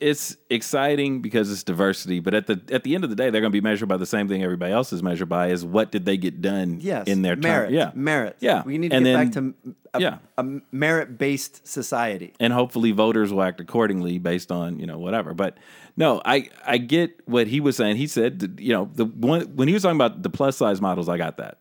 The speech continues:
Speaker 1: He's saying we don't market to them. This is not a line for
Speaker 2: Oh, he
Speaker 1: them.
Speaker 2: said that about plus size
Speaker 1: That's
Speaker 2: models?
Speaker 1: what he said.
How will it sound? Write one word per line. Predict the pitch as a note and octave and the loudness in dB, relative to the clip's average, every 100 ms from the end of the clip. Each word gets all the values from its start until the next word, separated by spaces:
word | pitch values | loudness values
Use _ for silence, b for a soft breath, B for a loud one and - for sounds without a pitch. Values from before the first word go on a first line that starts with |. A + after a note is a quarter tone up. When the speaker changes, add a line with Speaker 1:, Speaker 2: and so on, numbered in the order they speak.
| _ - | _ -14
Speaker 1:
He's | F#2+ | -6
saying | G2 F#2 | -2 2
we | G#2 | 2
don't | A2+ | 2
market | A2+ A2 G#2 | 2 0 -2
to | A2+ G2+ | -2 0
them. | G2 F2+ F2 b b | 0 -2 -8 b b
This | G2 | -4
is | G#2 F#2 | -2 0
not | F#2+ F2+ | 0 0
a | F2 | -2
line | F2+ G2+ G#2+ | 0 0 0
for | - | 0
Speaker 2:
Oh, | |
he | G2 | 0
Speaker 1:
them. | G2 | 0
Speaker 2:
said | F#2+ | -2
that | B2+ | -2
about | B2 - | -2 -2
plus | C#3+ | -4
size | - | -2
Speaker 1:
That's | D3 | 0
Speaker 2:
models? | C#3+ C3 | 2 2
Speaker 1:
what | A#2+ | 2
he | |
said. | A#2 F2 | 0 -2